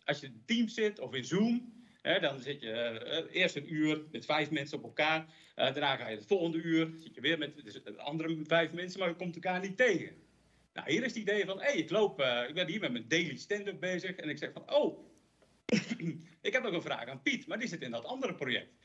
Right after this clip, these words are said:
Dan loop ik hier naartoe en dan kom ik Piet tegen, zeg maar, via de videostream in drie D. En dan kan ik hier met hem doen. En dan kan ik met hem praten. Dus eigenlijk allerlei tools om, zeg maar, de sociale interactie, eh, te kunnen ondersteunen.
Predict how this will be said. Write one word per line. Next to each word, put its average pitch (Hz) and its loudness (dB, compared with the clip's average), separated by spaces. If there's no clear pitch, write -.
Dan 233 0
loop 226 4
ik 139 -8
hier 190 2
naartoe 220 -2
en 180 0
dan 196 2
kom 170 0
ik - -2
Piet 202 -2
tegen, 180 2
zeg 165 0
maar, 165 2
via 196 0
de 120 -6
videostream 139 -4
in 160 4
drie 135 -4
D. 110 -2
En - -2
dan - 0
kan 98 -4
ik 104 -10
hier 214 0
met 165 4
hem - -4
doen. - -10
En 214 6
dan 214 2
kan 208 0
ik 170 -4
met 143 -4
hem 131 -14
praten. 135 -4
Dus 175 -4
eigenlijk 226 -2
allerlei 214 2
tools 247 -2
om, - -4
zeg 151 2
maar, 151 0
de - -4
sociale 160 2
interactie, 165 -2
eh, 139 4
te 151 -2
kunnen 175 -2
ondersteunen. 196 2